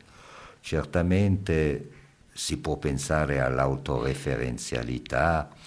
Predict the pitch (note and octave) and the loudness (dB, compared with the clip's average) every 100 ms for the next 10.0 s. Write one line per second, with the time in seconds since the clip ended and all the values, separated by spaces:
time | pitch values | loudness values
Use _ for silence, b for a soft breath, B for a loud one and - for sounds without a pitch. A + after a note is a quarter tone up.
0 | B B - C2 C#2 C#2 D2+ C#2+ - E2 | B B -8 -2 -2 0 0 0 -2 2
1 | F2 E2+ E2 D#2+ D2 B1+ A#1 A#1 C#2+ C2+ | 4 2 2 0 0 -2 -6 -4 -2 -2
2 | C2 B1+ - C2 A#1 A#1 A#1 A#1+ B1 - | -2 -6 -6 -4 -4 -6 -6 -8 -8 -4
3 | F#2 A#2 A#2 G2 - D#2+ F2+ D2+ B1+ - | 0 2 2 0 0 2 4 2 0 -4
4 | A#1+ G1+ A1+ A#1+ A1+ - A1+ G1+ A1+ G#1 | -6 -8 -8 -6 -8 -10 -14 -10 -8 -8
5 | G#1 G1+ G1+ - G#1+ G1+ G1+ - B B | -8 -10 -10 -10 -10 -10 -12 -16 B B
6 | B B B B B B C2+ E2 E2 F2+ | B B B B B B 2 4 4 4
7 | E2 A2+ A2 C#2 D#2+ F#2+ D2 - C2+ B1 | 6 6 4 4 4 4 2 -2 -4 -2
8 | - C2+ - D2 C2+ - D2 E2+ F#2 - | -2 -4 -2 -4 -4 -6 0 4 4 2
9 | - B1+ A1 - B1+ B1 E2 E2+ C#2 - | -6 -6 -6 -8 -12 -8 -2 0 -2 -6